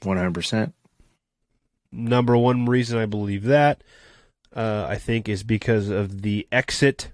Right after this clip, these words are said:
Speaker 2: wound
Speaker 1: Mm-hmm.
Speaker 2: from the wing, that wing of the Pentagon. I think it was the E
Speaker 1: Mm-hmm.
Speaker 2: wing, the exit. There was, like, a perfect symmetrical circle that they had no,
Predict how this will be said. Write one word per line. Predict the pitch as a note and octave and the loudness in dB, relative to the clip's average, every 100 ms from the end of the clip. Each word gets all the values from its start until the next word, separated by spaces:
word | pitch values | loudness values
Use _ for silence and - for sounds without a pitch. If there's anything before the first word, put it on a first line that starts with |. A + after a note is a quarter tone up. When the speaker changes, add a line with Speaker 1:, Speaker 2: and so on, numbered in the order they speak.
| - | -8
Speaker 2:
wound | A#2+ C3+ C3+ C3+ G2+ | 2 6 8 6 4
Speaker 1:
Mm-hmm. | F#2+ - _ _ _ _ _ | -2 -6 _ _ _ _ _
Speaker 2:
from | _ - A2+ G#2+ | _ -6 -6 -4
the | G2+ | -4
wing, | G2+ A2+ A2+ A2 | -2 -2 -2 -2
that | G#2+ F#2 G#2 | -2 -2 -2
wing | A2+ | 0
of | G#2+ | 0
the | G2+ | 0
Pentagon. | A#2 A2 A2 | 0 2 2
I | G#2 | 2
think | A2+ G#2 | 0 0
it | |
was | G2 | -2
the | F#2+ A2+ | -2 0
E | |
Speaker 1:
Mm-hmm. | A#2 | 4
Speaker 2:
wing, | A#2+ A#2+ A2+ _ - - _ | 4 2 -4 _ -20 -20 _
the | - - | -10 -4
exit. | A#2+ - B2+ - _ _ _ | -4 0 -2 -2 _ _ _
There | - A2 | -2 0
was, | G#2 | 0
like, | G2+ | -2
a | F#2+ | -4
perfect | - C#3+ D3+ E3 C#3+ | 0 2 4 2 2
symmetrical | - D3 C#3 B2 A#2 | 0 2 2 0 -4
circle | - A#2+ - F#2+ - - - _ _ | 0 -2 -2 -6 -10 -18 -20 _ _
that | G#2 G#2+ G2+ | 0 0 4
they | A#2 A#2 | 4 4
had | G#2+ A2+ G#2+ | 4 2 0
no, | G#2+ A2+ A2 | 0 2 2